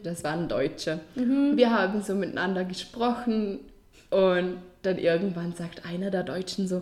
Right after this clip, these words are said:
Speaker 1: "Hm, versteht ihr euch überhaupt? Weil ihr sprecht doch komplett eine andere Sprache und,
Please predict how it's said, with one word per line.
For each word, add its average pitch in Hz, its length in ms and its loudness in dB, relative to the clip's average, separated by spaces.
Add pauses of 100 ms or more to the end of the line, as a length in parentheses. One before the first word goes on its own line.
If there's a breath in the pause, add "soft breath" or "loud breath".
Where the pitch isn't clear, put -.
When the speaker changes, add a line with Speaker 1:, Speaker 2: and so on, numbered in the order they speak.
(1040 loud breath)
Speaker 1:
"Hm, 202 440 0 (200)
versteht 202 480 0
ihr 262 240 2
euch 170 340 0
überhaupt? 180 640 -2
Weil 185 200 4 (320 loud breath)
ihr 202 60 -2
sprecht 226 340 2
doch 233 200 0
komplett 262 460 2
eine 240 160 -2
andere 262 380 2
Sprache - 760 0
und, 190 240 2